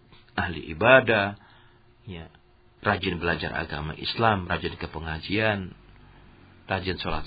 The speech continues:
sunnah, dan yang fardu diutamakan baik dan betul nggak kecolongan, nggak bolong-bolong, maka sangat kecil peluang syaitan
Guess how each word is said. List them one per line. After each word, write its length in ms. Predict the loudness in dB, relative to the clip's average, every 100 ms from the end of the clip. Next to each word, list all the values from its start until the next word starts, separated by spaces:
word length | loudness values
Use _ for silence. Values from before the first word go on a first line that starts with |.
| -2
sunnah, 640 | 0 2 2 0 -2 -8 -14 -20 -16 -4
dan 180 | -2 -2
yang 160 | -4 -2
fardu 320 | -2 0 -2
diutamakan 800 | -2 -2 0 0 0 -2 -6 -6 -12 -20 -20 -20 _ _ _
baik 340 | 0 0 0 -4
dan 380 | -6 -4 -6 -10 -14
betul 300 | -8 -2 -2
nggak 160 | -2 -8
kecolongan, 560 | -4 0 2 2 2 0
nggak 160 | 0
bolong-bolong, 640 | 0 0 2 6 6 4 -2 -16 -20 -20 -20 -20 -20 -20 -20 -20 -20 -20 -20 -20 -20 -20 -20 -20 -20 -20 -20 -12
maka 240 | -10 -4 -4
sangat 320 | -2 -2 -2 -6
kecil 480 | 4 6 6 6
peluang 480 | 4 4 4 4 2
syaitan 580 | -4 -2 2 8 8